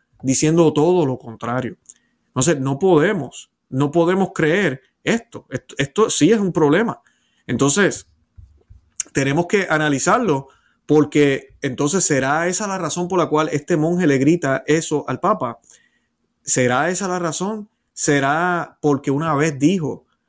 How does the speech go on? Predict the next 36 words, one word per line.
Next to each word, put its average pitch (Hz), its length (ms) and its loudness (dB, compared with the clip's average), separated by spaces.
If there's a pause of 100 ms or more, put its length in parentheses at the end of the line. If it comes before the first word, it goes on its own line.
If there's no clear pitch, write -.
(360)
eh, 135 560 0
que 131 540 -2 (500)
Jesucristo 143 760 0
tenía 151 280 -2
sangre 170 300 -2
pagana? 175 500 -4 (680)
¿Será 135 280 -2
por 180 160 -4
eso? 220 380 -8 (360)
Yo 131 100 -2
recuerdo 165 500 0
muy 175 200 0
bien, 190 420 -2
yo 135 120 -6
seguía 180 380 4
a - 20 4
una 180 180 0
persona 180 380 0
muy 170 140 2
conocida 185 520 2
de 147 80 0
Así 139 200 -2
Prensa, - 480 -4 (640)
que 120 240 0
tiene 139 240 2
su 147 180 2
podcast 156 480 0
y 135 60 -2
unos 147 160 -4
videos 147 260 0
que - 80 -6
a 135 40 0
veces 139 260 -2
hace 156 340 -4
y 117 80 -10
entrevistas. 131 760 -4